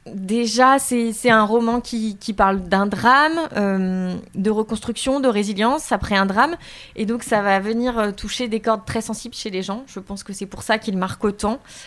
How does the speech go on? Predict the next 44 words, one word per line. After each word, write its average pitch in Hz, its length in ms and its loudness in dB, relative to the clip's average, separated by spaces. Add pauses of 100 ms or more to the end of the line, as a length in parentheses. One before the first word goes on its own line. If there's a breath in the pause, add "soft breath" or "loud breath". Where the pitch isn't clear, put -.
(260 loud breath)
Euh, 180 120 0
il 185 120 -6
provoque 202 320 -6
pas 196 160 0
mal 208 200 -2
d'émotions, 202 500 -4
de 208 100 -2
larmes, 196 360 2
voilà. 165 280 -4 (100)
Il 170 100 -10
est 180 60 -6
question 185 280 -8
de 185 60 -2
maladie, 185 520 -4
de 196 180 -2
deuil, 196 320 2
de 202 80 -2
la 170 100 2
perte 185 200 -4
d'un 185 180 -2
enfant. 208 280 -6
Donc, 196 260 -4
euh, 175 160 -6 (500 loud breath)
c'est - 180 -4
pas 254 120 4
un 247 180 6
roman 233 340 4
qu'on 240 160 0
repose 233 540 2
et, 208 420 2
et 202 60 2
on 196 80 -2
passe 214 180 -2
à 226 80 4
autre 220 120 -2
chose 254 200 -4
et 240 60 4
on 208 80 4
l'oublie. 214 340 2
J'ai 254 100 0
l'impression 208 400 -2
que - 60 -10
c'est 226 140 -6
quand 214 100 0